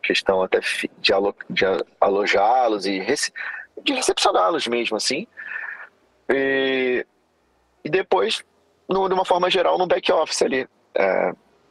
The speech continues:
ajudando com os documentos de,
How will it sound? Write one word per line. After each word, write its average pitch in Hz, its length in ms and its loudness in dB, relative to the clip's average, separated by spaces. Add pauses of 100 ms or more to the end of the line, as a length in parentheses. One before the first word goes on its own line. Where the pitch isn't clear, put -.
(100)
ajudando 98 460 0
com 95 420 0
os - 120 -4
documentos 95 720 0
de, 87 680 0